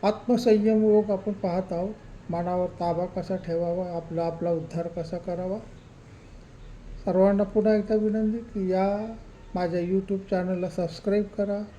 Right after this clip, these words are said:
तुमच्या मित्रांना, नातेवाईकांना सांगा, हे प्रवचन तुम्ही ऐका, मुलांना पण ऐकवा. तुमच्या WhatsApp ग्रुपवर, Facebook-वर हे प्रवचन तुम्ही अवश्य <clears throat>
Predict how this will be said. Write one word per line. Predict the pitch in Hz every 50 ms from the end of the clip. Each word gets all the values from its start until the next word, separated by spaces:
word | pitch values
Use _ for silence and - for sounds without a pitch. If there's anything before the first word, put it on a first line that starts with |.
| - - - - - - - -
तुमच्या | 170 170 160 190 180
मित्रांना, | 175 170 180 180 - 190 185 190 190 185 190
नातेवाईकांना | 185 170 170 165 165 - 180 185 190 190 190 202 196 196 196 202
सांगा, | 190 - 185 180 180 175 180 185 185 165
हे | 151 180
प्रवचन | 170 - - 185 175 180 185 180 190 175
तुम्ही | 160 160 - 175 175 196 208 214
ऐका, | 208 196 196 196 196 - 208 214
मुलांना | 208 190 190 196 202 220 226 226 220 220
पण | 202 - 180 160
ऐकवा. | 156 143 135 135 - - 147 143 - - - - - - - - - - - - - - - - - - - - - - - - - -
तुमच्या | 190 170 - - 185
WhatsApp | 170 170 170 175 170 - - 220 190 160 170
ग्रुपवर, | 185 190 185 - - 185 185 185 185 - -
Facebook-वर | 185 165 160 156 160 180 170 - - 175 175 170 165
हे | 156 170 170
प्रवचन | 165 - - 165 160 165 170 165 - 190 196 233 233 - - - - - -
तुम्ही | 175 156 165 185 202 214 214 - - - - - - - - - - - - - - - -
अवश्य | 170 180 190 208 196 - - - 247 233 233 220 - - - - - - - - - - - - - 269
<clears throat> | 254 226 202